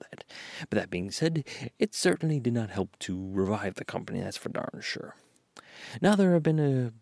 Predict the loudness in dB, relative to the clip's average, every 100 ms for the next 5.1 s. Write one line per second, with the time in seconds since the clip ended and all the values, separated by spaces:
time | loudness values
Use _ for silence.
0 | _ -16 -10 -6 -4 -4 -4 -2 0 0
1 | -2 -6 -8 -10 -8 -6 4 6 8 6
2 | 4 0 -8 -6 -6 -6 -6 -6 -6 -8
3 | -10 -16 -18 -16 -14 -10 -6 -6 -6 -2
4 | -2 2 2 2 2 -2 0 0 0 -2
5 | -4